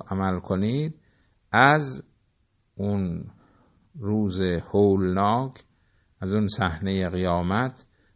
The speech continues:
به سلامت عبور می‌کنید. اما اگر ولایت شیطان رو بپذیرید، نه،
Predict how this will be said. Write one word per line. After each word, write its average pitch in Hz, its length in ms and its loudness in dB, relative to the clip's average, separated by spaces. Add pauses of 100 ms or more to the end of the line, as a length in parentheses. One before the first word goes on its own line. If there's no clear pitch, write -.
(100)
به - 80 -10
سلامت 98 680 0
عبور 101 360 0
می‌کنید. 76 840 -8 (1200)
اما 135 260 4
اگر 101 360 4
ولایت 95 520 2
شیطان 113 540 0
رو 98 180 0
بپذیرید، 95 600 -4
نه، 90 560 -4